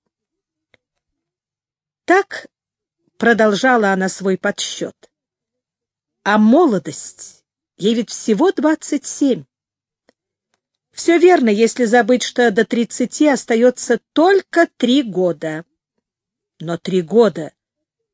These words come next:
это же века и века, больше, чем тысяча дней. Тысяча дней? Совсем ничего, как подумаешь. Надо заставить себя не думать.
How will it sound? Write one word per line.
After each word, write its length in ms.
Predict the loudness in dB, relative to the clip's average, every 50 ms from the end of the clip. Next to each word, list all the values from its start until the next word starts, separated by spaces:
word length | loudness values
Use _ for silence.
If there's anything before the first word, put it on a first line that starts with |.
| _ _
это 200 | -14 -6 -4 -4
же 120 | -2 -2 -2
века 440 | -2 -2 -4 -4 -4 -2 2 2
и 100 | 2 2
века, 420 | 0 -4 -6 -6 -4 -2 0 0 -2 -4 _ _ _ _ _ _ _ _ _ _ _ _ _ _ _ _
больше, 480 | -4 2 2 2 2 2 0 -4 -4
чем 260 | -2 0 -2 -2 -2
тысяча 600 | -4 -2 _ 2 2 2 0 -2 -8 -6 -4 -6 -6
дней. 560 | -6 -6 -4 -2 0 0 0 0 -2 -6 _ _ _ _ _ _ _ _ _ _ _ _ _ _ _ _ _ _ _ _ _ _ _ _ _ _ _ _ _
Тысяча 560 | 4 4 4 4 2 -6 -6 -6 -6 -6 -6
дней? 400 | -4 -2 0 0 0 0 -2 -4 _ _ _ _ _ _ _ _ _ _ _ _ _ _ _ _ _ _ _ _ _ _
Совсем 500 | -2 0 0 0 2 2 2 2 2 4
ничего, 380 | 2 0 2 0 2 2 2 0
как 240 | 0 -4 -10 -8 _
подумаешь. 720 | -6 -6 -4 -4 -6 -8 -8 -12 -16 -16 -18 -18 -20 _ _ _ _ _ _ _ _ _ _ _ _ _ _ _ _ _ _ _ _
Надо 400 | -2 0 2 2 4 2 2 2
заставить 720 | 2 0 -2 -2 -4 -4 _ 2 2 2 2 0 -4 -4
себя 300 | -4 -6 -4 -2 -2 -2
не 160 | -2 -4 -4
думать. 600 | -4 -6 -8 -8 -8 -14 -20 _ -20 -20 -20 _